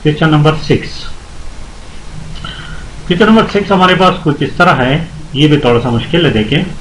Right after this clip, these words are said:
In case Bilal, Danish and Mariam are the only individual serving on committee B, ये तीनों बंदे बी में काम कर रहे हैं, then the membership of committee C should be, in the membership of committee C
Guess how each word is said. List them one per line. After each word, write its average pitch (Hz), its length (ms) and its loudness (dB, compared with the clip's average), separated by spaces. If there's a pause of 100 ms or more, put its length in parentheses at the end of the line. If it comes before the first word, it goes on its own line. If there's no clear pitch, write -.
(1600)
In 151 100 8
case 190 360 4 (140)
Bilal, 160 340 6
Danish 160 480 4
and 123 260 2
Mariam 156 340 4
are 131 280 2
the 120 180 -2
only 170 300 4
individual 143 500 4 (180)
serving 139 440 4
on 123 180 0 (100)
committee 117 400 2
B, 139 40 0
ये 151 260 6
तीनों 170 320 6
बंदे 156 240 6
बी 139 200 4
में 151 160 6
काम 143 220 4
कर 123 160 2
रहे 143 140 2
हैं, 123 380 0 (440)
then 156 220 4
the 156 140 6
membership 202 600 4
of 131 120 4 (140)
committee 151 400 4
C 156 480 2 (140)
should 131 200 2 (180)
be, 110 120 4 (920)
in 120 140 2
the 123 100 2
membership 180 600 2 (160)
of 127 240 2
committee 127 380 0 (140)
C 165 200 2